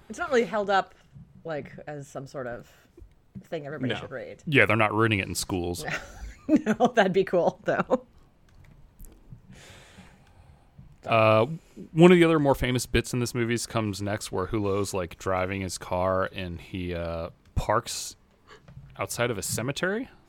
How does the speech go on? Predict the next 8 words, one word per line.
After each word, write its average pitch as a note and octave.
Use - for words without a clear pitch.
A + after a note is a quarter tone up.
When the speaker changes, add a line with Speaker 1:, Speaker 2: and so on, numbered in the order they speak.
Speaker 1:
<laughs> -
Speaker 3:
and G2+
he -
<laughs> -
accidentally C#3
pulls B2
his, G2
uh, E2